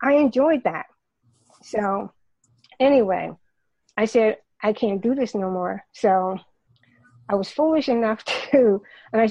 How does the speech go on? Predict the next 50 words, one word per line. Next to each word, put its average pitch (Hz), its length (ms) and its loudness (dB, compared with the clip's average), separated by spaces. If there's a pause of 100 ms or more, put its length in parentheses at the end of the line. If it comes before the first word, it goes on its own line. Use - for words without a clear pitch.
(100)
always 311 380 2
tell 262 160 -2
myself 233 340 0
I 208 100 4
was 202 120 -2
foolish 254 300 0
enough 208 180 -2
to 196 100 -4
do 202 180 2
it, 190 120 -2
but 190 100 0
I 196 100 0
realized 233 500 0
had 208 160 -4
I 180 100 -4
not 202 320 -4 (160)
done 220 300 0
what 208 140 -4
I 190 140 -4 (100)
did, 214 300 0 (280)
I 196 60 2
wouldn't 208 260 0
be 196 160 0
where 185 280 -2
I 185 60 -2
am 175 140 -6
today. 180 400 -6 (220)
But 208 100 0
I 220 80 2
went 233 260 0
and 214 220 -2
joined 214 240 0
the 190 40 -2
military. 185 680 -4
My 180 100 -6
mom 233 300 -2
had 208 160 -4
a 196 60 -2
hissy 185 320 -6
fit. 180 220 -10 (440)
She - 160 -12
said, 190 100 -6
"Why 196 300 -2
are - 20 2
you 226 160 2
doing 190 240 0
this?" 170 240 -10 (340)
I 196 60 -6
said, 190 180 -6
"Well, 240 400 -2